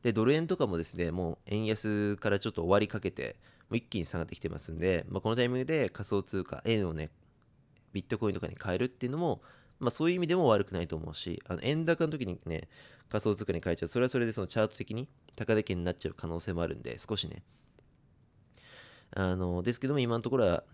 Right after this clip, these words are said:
えー、少し円高の方に触れてというか、まだ百二十九円ぐらいですけども、えー、少しは百五十円とかよりはマシになってますんで、そういう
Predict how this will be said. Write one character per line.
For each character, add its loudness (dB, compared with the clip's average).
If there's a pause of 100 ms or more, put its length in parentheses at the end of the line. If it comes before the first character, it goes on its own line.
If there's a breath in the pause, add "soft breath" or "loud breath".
(200)
え 2
ー、 -10
少 -2
し -2
円 0
高 0
の 0
方 -2
に -4
触 -4
れ -2
て -8
と -8
い -4
う -8
か、 -10
ま -2
だ -4
百 -4
二 -2
十 -4
九 -4
円 -2
ぐ -2
ら -4
い -2
で -6
す -16
け -8
ど -8
も、 0 (480 loud breath)
え 2
ー、 -10
少 0
し 2
は 4
百 -2
五 4
十 0
円 0
と -6
か 0
よ 2
り 4
は 2
マ 0
シ -6
に 0
な -2
っ -6
て -10
ま -6
す -12
ん -12
で、 -6 (360 loud breath)
そ -2
う 2
い 0
う -8